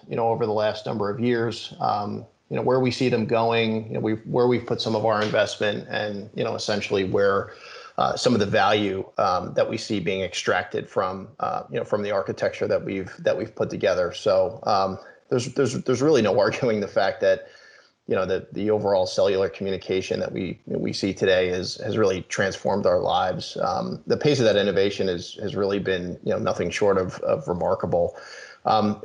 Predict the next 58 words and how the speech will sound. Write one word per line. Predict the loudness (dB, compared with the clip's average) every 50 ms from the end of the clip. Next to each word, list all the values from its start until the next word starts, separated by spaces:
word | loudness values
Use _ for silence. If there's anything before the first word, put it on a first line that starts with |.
| -2 0 2
we've, | 2 2 2 0 -2 -4 -2
we've | -2 0 2
moved | 2 4 4 4 4 2
from, | 0 2 2 4 4 4 4 2 0 -2 -4 -2
um, | 0 2 2 2 2 0 -2 -6 -8 -8 -6
uh, | -4 -4 -4 -4 -4
you | -2
know, | -2 -2 -2
at | 0 0
least | -2 0 0
in | 0
my | 2 4 4
<laughs> | 4
experience, | 2 2 0 2 4 4 4 4 4 2 0 -2 -2 0
uh, | 2 2 2
all | 2 2 2
the | 2 2
way | 0 0
back | 0 0 0 -2 -4 -8
to | -10
two | -4 0 0 0
G | 2 2 2 2
days, | 4 4 4 4 4 2 0 -2 -8 -12 -8
uh, | -4 -2 0
when | 0 0 0
it | -2
was | -2 -2 2
all | 2 4 4
about | 4 2 2 0 0
voice, | 0 2 2 2 2 0 -2 -8 -14 -16 -18 -20 -20 -20 -20 _ _ _
uh, | -2 0 0 0 0 0
moving | -2 0 2 0
into | 0 0 -2 -4
three | -4 -2 0 0 2
G, | 2 2 2 2 2
the | 2 2
early | 2 4 2 2 0
stages | 0 0 0 0 0 -2 -4 -4
of | -4 -2
video, | 0 0 2 4 4 6 6 4 4 2 -2 -6 -6
um, | -4 -2 -2 -2 -2 -4 -4 -8 -10 -10 -8 -6
uh, | -6 -6 -6
four | -6 -2 0 2 2
G | 2 2 2 2 2
where, | 0 0 0 -2
where | -4 -2 -2 -2 0
video | 2 2 2 4 4 4 4 4 2 0
and | 0 0
social | 0 0 0 0 -2 0
media, | 0 0 2 2 4 4 4 4 2 0 -2 -4
you | -2
know, | -2
really | 0 0 0 0 -2 -2
came | -2 0 0 0 2
into | 0 0 -2 -2 -2
its | -2 0 0 2
own, | 2 2 2 2 2 0
and, | 0 0 -2 -4